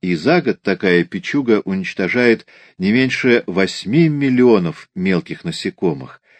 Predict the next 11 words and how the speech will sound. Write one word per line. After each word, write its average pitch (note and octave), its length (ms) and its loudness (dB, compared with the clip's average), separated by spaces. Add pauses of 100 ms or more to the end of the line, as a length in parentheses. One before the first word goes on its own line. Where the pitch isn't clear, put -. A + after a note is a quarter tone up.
(100)
их - 240 -4
личинок — D3 720 -2 (220)
и A2 300 -4
яичек. D#2+ 720 -10 (640)
Ведь F2+ 220 -2
в D#2+ 80 -12
году F#2+ 340 0
у A2+ 180 0
корольков F#2+ 640 -2
две G#2 240 0
кладки, C3+ 640 -6